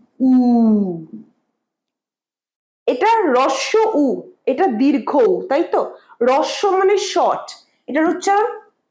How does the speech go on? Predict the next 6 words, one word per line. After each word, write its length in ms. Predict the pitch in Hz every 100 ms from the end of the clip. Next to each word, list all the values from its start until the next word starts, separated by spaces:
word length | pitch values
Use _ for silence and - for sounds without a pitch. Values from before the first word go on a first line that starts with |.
| _
ফুল, 360 | 427 403 202 160 - _ _ _ -
বিউটিফুল, 1300 | 208 294 320 320 339 320 320 - - 392 277 180 - - _ _ _ _
কেয়ারফুল। 1300 | - 311 294 294 294 294 - _ _ 370 330 190 - - _ _ _ _ _ _ _
এটা 520 | 220 254 349 508 - - _ _
ফুল। 960 | _ - 277 277 277 269 247 196 180 185 _ _ _ _ _ _ _ _ _ _ _ _ _ _ _ _ _ -
ফুল, 380 | 415 440 440